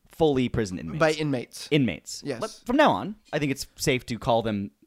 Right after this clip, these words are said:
Speaker 1: the N H L inmates.
Speaker 2: Okay, so we're Zamboniing the word player.
Speaker 1: No players.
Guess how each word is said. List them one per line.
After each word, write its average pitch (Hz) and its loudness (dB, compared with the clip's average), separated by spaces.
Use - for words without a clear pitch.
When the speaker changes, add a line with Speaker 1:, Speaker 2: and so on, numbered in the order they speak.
Speaker 1:
the 117 -6
N 131 -2
H 117 -6
L 104 -4
inmates. 104 -6
Speaker 2:
Okay, 160 0
so 175 -2
we're 175 4
Zamboniing 165 0
the 147 0
word 151 0
player. 196 0
Speaker 1:
No 190 -2
players. 107 -2